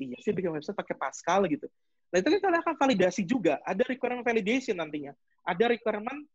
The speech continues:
negotiation dalam proses rekayasa kebutuhan. Nah kalau kalian senang belajar ini, emang nggak ada, ada satu slide khususnya requirement engineering, biasanya akan dibahasnya nanti kalau kalian ngambil S dua, peminatannya ke software engineering. Nah, itu akan dibahas jadi satu mata kuliah sendiri sebenarnya rekayasa kebutuhan.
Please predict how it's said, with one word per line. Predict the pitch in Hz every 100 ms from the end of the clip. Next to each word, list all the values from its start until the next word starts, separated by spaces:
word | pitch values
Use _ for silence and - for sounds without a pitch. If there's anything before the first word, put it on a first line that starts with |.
| _
negotiation | 214 190 196 226 226 247 202
dalam | 143 170 208
proses | 165 220
rekayasa | 226 208 156 156
kebutuhan. | 190 180 - 226 170 139 _ _ _ _ _ 170
Nah |
kalau | 170 175
kalian | 180 202
senang | 277 233 196 175
belajar | 160 160 151
ini, | 196
emang | 247 190
nggak | 214 175 -
ada, | 165 165 175 170 - _ _ _ _ _
ada | 185 180 180
satu | 190 180 185
slide | - 180 180
khususnya | 185 180 175 214
requirement | 220 208 170 170
engineering, | 160 147 139 170 233 _ _ _ -
biasanya | 170 170 208
akan | 247 214
dibahasnya | 180 156 151 214 214
nanti | 208
kalau | 196
kalian | 180 165 185
ngambil | 156 175 160
S | -
dua, | 156 139 127 _ _
peminatannya | 160 160 160 151 160 160 185
ke | 160 165
software | 151 147 139
engineering. | 143 139 147 135 _ _ _ _
Nah, | 175
itu | 208
akan | 240
dibahas | 208 160 202 175
jadi | 165
satu | 180 -
mata | 170 165
kuliah | - 165 160
sendiri | 180 180 175
sebenarnya | 147 151 147
rekayasa | 175 170
kebutuhan. | 143 135 135 127 135